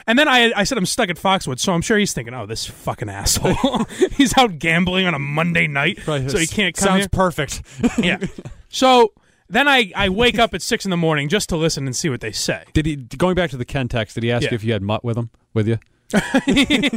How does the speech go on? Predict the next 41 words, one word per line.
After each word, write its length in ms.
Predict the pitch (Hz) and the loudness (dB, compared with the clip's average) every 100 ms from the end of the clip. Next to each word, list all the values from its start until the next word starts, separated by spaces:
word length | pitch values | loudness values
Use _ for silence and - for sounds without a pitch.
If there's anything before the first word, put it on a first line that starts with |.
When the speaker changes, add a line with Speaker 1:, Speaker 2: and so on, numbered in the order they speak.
| - 240 | -4 -6
Speaker 1:
Yeah, 260 | 269 226 98 | 0 0 0
me 140 | 123 262 | 0 4
and 80 | 240 | 4
Mutt 120 | 247 | 4
were 100 | 196 | 2
boozing 440 | 143 214 208 208 | 4 4 6 4
out 140 | 180 180 | 4 2
at 80 | |
Foxwoods. 520 | 214 165 131 - 135 - - - - - | 0 -2 -4 -8 -16 -18 -20 -20 -14 -2
Um, 580 | 208 233 214 190 165 131 _ _ _ _ _ _ - | 2 4 4 2 0 -6 _ _ _ _ _ _ -10
so 460 | - 233 214 202 - _ _ _ _ _ - | 0 4 6 6 0 _ _ _ _ _ -6
the 120 | 190 | 0
next 200 | 240 - | 0 2
morning 240 | 214 208 | 0 2
I 100 | 175 - _ - | 0 -2 _ -2
turn 140 | 196 | 0
it 80 | 170 | 2
on 200 | 165 156 | 2 0
at 100 | 127 | -4
six, 300 | - 143 - | -4 -6 -4
and 120 | 147 | -2
I 80 | 143 | 0
have 220 | 165 180 | 0 -2
to 100 | 151 | -4
listen 260 | 147 - 113 | -4 -4 -6
to 60 | |
this, 400 | 110 110 - - - - - - | -6 -6 -8 -12 -16 -20 -20 -6
where 140 | - 143 | 0 0
they're 100 | 135 | 0
talking 380 | - 180 170 | 2 2 2
about 280 | 165 147 131 | 0 0 0
Tangway. 680 | - 196 190 185 180 175 170 _ _ _ - | 0 2 2 2 2 2 0 _ _ _ -4
They're 160 | 151 147 | -2 -2
talking 420 | - 180 170 170 | 0 0 2 0
about, 340 | 151 151 147 | 0 0 0
uh, 180 | 143 135 | -2 -2
some 220 | 139 226 | 0 0
guy 220 | 190 196 196 | 2 2 0
from 280 | 160 123 | -4 -6
Nesson 460 | 131 139 170 147 143 _ - | -4 -4 -4 -4 -6 _ -2
that 260 | 151 127 | 0 0